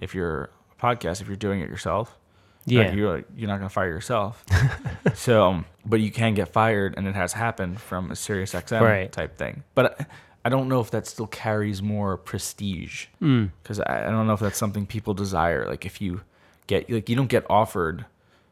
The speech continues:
Speaker 1: a podcast, really. You have to build that yourself.
Speaker 2: Yeah, it seems kinda like da-, from the ground up
Speaker 1: Yeah,
Speaker 2: kind of
Speaker 1: where,
Speaker 2: things.
Speaker 1: like, maybe you do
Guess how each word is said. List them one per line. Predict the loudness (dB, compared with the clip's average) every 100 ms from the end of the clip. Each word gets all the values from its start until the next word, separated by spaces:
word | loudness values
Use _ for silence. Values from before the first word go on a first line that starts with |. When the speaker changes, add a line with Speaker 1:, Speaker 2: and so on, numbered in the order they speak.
| _ -10
Speaker 1:
a |
podcast, | -2 2 2 0 -4 -2 -4 -6
really. | -6 -6 -10 -8
You | -8
have | -6
to |
build | -6 0 0 2
that | -2 -2
yourself. | -10 -4 2 2 6
Speaker 2:
Yeah, | 8 6
it | 4
seems | 4 4 2
kinda | 6 6 8
like | 4 4
da-, | 2 2
from | 2 4
the | 6
ground | 6 6 4
up | 4 4 -2 _ -10 -4
Speaker 1:
Yeah, | 2 6 8 6
Speaker 2:
kind | 4
of | 4
Speaker 1:
where, | 4
Speaker 2:
things. | 6
Speaker 1:
like, | 4 2
maybe | 0 2 0
you | -2
do | -2 0 0 0 -2 -6